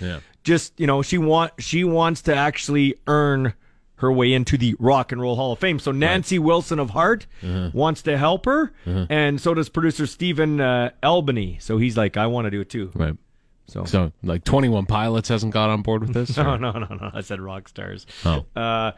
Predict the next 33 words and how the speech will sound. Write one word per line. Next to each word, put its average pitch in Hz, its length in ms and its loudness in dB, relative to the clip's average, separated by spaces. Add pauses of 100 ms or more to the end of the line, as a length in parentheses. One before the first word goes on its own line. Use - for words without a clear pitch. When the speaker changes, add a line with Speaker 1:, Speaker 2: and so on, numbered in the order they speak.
(200)
Speaker 2:
now, 185 220 2
you 175 220 2
were 202 80 4
talking 185 340 2
about 165 180 2
how 156 140 4
Rod 147 340 2
Stewart, 175 600 0
in 143 140 -2
his 120 180 -6
gated 147 380 0
community 147 520 2
or 131 120 2
in 123 80 0
his 110 140 0
home, 139 340 2 (160)
Speaker 1:
Yeah. 98 160 2
Speaker 2:
he 175 100 2
was 151 200 0
filling 151 440 2
potholes 143 720 0 (320)
'cause 151 160 2
his 127 160 -4
Ferrari 170 520 2
could 123 160 -4
be 113 100 0
damaged, 90 420 -2
Speaker 1:
Yeah, 101 140 2
Speaker 2:
right? 95 100 2
Speaker 1:
that's 90 200 -6
right. 80 160 -2 (320)
Speaker 2:
Um, 113 480 -2
well, 185 360 2